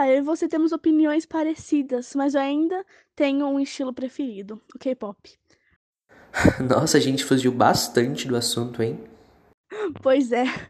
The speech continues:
Speaker 1: mas, enfim, quais são os filmes favoritos de vocês? Já vou falando que o meu é As Branquelas.
Speaker 2: Eu também gosto bastante, é uma comédia bem besterol, mas o meu favorito com certeza é Divergente.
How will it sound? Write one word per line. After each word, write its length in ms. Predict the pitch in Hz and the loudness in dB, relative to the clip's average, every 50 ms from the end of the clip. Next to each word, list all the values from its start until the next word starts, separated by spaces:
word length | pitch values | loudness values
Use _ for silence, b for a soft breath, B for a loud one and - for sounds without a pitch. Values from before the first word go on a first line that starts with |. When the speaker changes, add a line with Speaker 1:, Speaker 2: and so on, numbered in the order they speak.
| B B B B B B B 277 B | B B B B B B B -6 B
Speaker 1:
mas, 680 | 285 285 277 277 285 277 285 285 262 - - - - _ - | 2 4 4 4 4 4 2 2 0 -2 -6 -18 -10 _ 0
enfim, 460 | 320 370 349 - 320 220 202 202 - _ _ B B B B B B - | 0 0 0 0 -4 -6 -6 -8 -12 _ _ B B B B B B -2
quais 240 | - 349 370 403 | 0 2 2 2
são 160 | - 440 392 370 | 2 2 0 2
os 100 | 320 - | 2 2
filmes 220 | 330 285 285 - | 2 2 4 4
favoritos 380 | 302 285 254 262 247 254 247 - | 2 2 2 2 0 0 -2 -4
de 80 | 262 | -6
vocês? 600 | 220 233 247 - - 214 190 202 208 - - _ B B B B B | -4 -6 -6 -6 -8 -10 -10 -10 -14 -18 -20 _ B B B B B
Já 160 | 262 285 294 | 0 2 4
vou 140 | 294 339 381 | 4 2 2
falando 640 | - 381 330 294 277 269 269 285 285 302 359 392 _ _ _ _ - - _ - - | 2 4 4 6 6 6 4 4 2 0 -2 -4 _ _ _ _ -20 -20 _ -20 -8
que 160 | - - 311 | -2 0 2
o 60 | 294 | 2
meu 360 | 277 262 247 233 240 247 262 - _ - - _ _ - | 2 2 2 2 2 0 0 -2 _ -20 -20 _ _ -2
é 80 | 240 | -2
As 140 | 240 240 240 | 0 0 -2
Branquelas. 840 | 226 240 254 254 247 - 233 190 180 190 208 226 - - - - _ _ _ _ _ _ _ - - _ _ _ _ _ _ _ _ _ _ _ _ _ B B B B B B B B B B B | -2 -4 -6 -6 -6 -6 -8 -12 -12 -12 -18 -20 -20 -20 -20 -20 _ _ _ _ _ _ _ -20 -20 _ _ _ _ _ _ _ _ _ _ _ _ _ B B B B B B B B B B B
Speaker 2:
Eu 80 | B - | B 0
também 240 | - 302 294 311 302 | 2 4 4 4 4
gosto 240 | 262 233 240 233 - | 6 4 4 4 2
bastante, 460 | 226 262 262 - - 151 147 143 - | 0 -2 -2 -2 -4 -4 -4 -4 -2
é 20 | 143 | -2
uma 120 | 143 143 | -2 -2
comédia 440 | 143 - 147 151 151 151 147 151 147 | -2 -2 -2 0 0 0 2 0 0
bem 180 | 147 156 - | 0 0 -2
besterol, 680 | 226 226 208 - - 165 143 135 131 127 127 127 127 B B B B B B _ | 0 0 0 2 2 2 4 4 4 4 2 0 -2 B B B B B B _
mas 360 | - 131 135 135 135 135 135 143 | -6 -2 -2 0 0 0 0 0
o 40 | |
meu 120 | 143 147 143 | -2 -2 0
favorito 520 | - - - 165 151 147 147 147 - - | 0 0 0 0 0 -2 -2 -2 -4 -6
com 160 | - 170 - | -4 -4 -4
certeza 340 | - - 156 - 151 147 147 | -4 -2 0 2 2 2 2
é 40 | 147 | 2
Divergente. 840 | 143 147 143 143 147 139 123 117 110 107 107 107 - - - - - | 0 2 2 4 4 4 2 0 -2 -4 -6 -8 -10 -10 -10 -12 -12